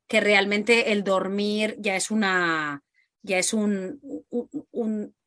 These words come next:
una, lo que tú has dicho, ¿no? Como que son muchas cosas nuevas, pues venga, poco a poco, ¿no? Y, y me parece que como en todo y con los niños, pues lo de probar y no meterte en un tinglado que luego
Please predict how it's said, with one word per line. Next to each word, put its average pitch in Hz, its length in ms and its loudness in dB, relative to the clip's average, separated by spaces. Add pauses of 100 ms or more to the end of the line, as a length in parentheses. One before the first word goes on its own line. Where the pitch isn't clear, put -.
una, 277 380 2
lo 247 140 -2
que 247 80 4
tú 262 80 2
has 220 80 0
dicho, 226 200 0
¿no? 233 120 -2
Como 233 140 2
que 214 80 -2
son 247 120 4
muchas 240 240 0
cosas 240 240 4
nuevas, 247 540 4
pues 185 180 -4
venga, 170 240 -2
poco 185 200 -4
a 196 80 -4
poco, 180 300 -2
¿no? 226 280 -4 (320)
Y, 202 260 -2
y 190 300 -6
me 185 100 -4
parece 175 260 -2
que 226 140 -4
como 202 240 -4
en 190 140 -6
todo 214 420 0
y 240 80 0
con 226 180 -4
los 214 140 -4
niños, 233 520 -2
pues 196 180 -10
lo 175 80 -4
de 175 100 -2
probar 180 540 2
y 196 100 -4
no 175 80 -6
meterte 180 400 -4
en 175 140 -4
un 175 100 -10
tinglado 175 480 -4
que 175 200 -2
luego 175 500 -2